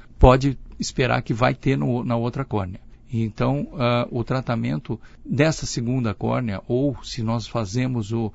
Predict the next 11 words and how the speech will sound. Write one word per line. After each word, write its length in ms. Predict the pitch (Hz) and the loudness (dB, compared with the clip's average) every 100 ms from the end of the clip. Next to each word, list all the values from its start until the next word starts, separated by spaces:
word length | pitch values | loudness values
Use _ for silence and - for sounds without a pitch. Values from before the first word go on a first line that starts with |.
| - - - - | -10 -18 -20 -8
o 120 | 120 | -2
diagnóstico 680 | 117 123 117 110 98 - 95 - - | 0 2 2 0 -2 -6 -12 -14 -8
prévio 720 | - 143 160 135 104 104 101 - - - | -2 0 2 0 0 0 -2 -6 -10 2
a 300 | 127 135 - - | 4 4 0 -4
tratamento 580 | 135 - 117 117 127 | -2 0 -2 -2 -4
pra 140 | 139 151 | -4 -2
que 100 | 156 | 0
ele 100 | 160 | 0
não 220 | 160 220 | 0 -2
tenha 420 | - 165 165 131 | 2 2 4 0
ceratocone, 720 | - 107 101 - - - - | -2 -4 -6 -8 -10 -12 -14